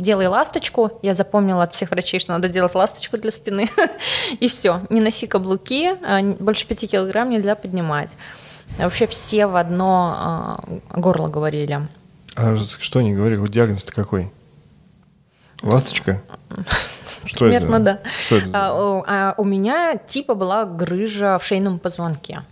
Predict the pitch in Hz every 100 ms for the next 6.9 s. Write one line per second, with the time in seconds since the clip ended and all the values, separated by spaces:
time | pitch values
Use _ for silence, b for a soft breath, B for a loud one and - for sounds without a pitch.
0 | - - - - - - 110 - 113 120
1 | 107 104 101 104 104 101 - 107 - 113
2 | 107 110 - 110 120 - 98 110 131 107
3 | 104 98 277 330 349 285 311 294 294 226
4 | 202 - - 269 330 269 233 220 214 220
5 | 220 220 208 202 - 196 196 - 143 143
6 | 143 - 120 165 120 110 104 104